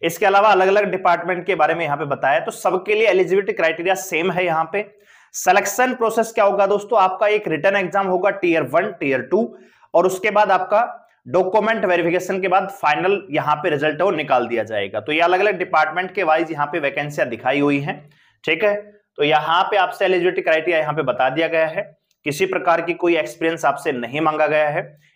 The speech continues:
इसके अलावा देखो यहाँ पे सिलेक्शन प्रोसेस की बात करें तो यही कॉमन टेस्ट होता है डीएसएसबी के। किसी भी पेपर में देखोगे तो प्री एग्जाम लगभग सेम रहता है, चालीस क्वेश्चन जीके के, चालीस क्वेश्चन रीजनिंग के, चालीस अरिथमेटिक के, चालीस हिंदी के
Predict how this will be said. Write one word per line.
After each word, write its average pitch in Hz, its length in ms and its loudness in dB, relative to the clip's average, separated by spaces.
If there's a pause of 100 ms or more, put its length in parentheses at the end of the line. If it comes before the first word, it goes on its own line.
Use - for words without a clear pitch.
(100)
इसके 190 300 0
अलावा 151 280 4
देखो 170 180 0
यहाँ 175 240 4
पे 214 140 -2
सिलेक्शन 214 520 -2
प्रोसेस 190 360 -2
की 190 120 0
बात 143 300 0
करें 135 180 -4 (520)
तो 185 60 2
यही 196 360 4
कॉमन 220 520 0
टेस्ट 208 320 0
होता 185 200 0
है 185 140 -2
डीएसएसबी 170 520 -2
के। 123 160 -4
किसी - 640 -4
भी 240 100 2
पेपर 214 300 -2
में 208 140 0
देखोगे 175 360 0
तो 202 120 0
प्री 226 300 -2
एग्जाम 196 380 0
लगभग 190 340 0
सेम 170 320 -4
रहता 156 260 0
है, - 460 -4 (180)
चालीस 180 380 4
क्वेश्चन 214 360 -2
जीके 156 300 -2
के, 208 160 -2
चालीस 190 400 0
क्वेश्चन 185 340 -2
रीजनिंग 147 340 -2
के, 196 160 -4
चालीस 170 420 0
अरिथमेटिक 160 560 -4
के, 196 80 0
चालीस 175 480 -2 (100)
हिंदी 135 300 0
के 185 240 -2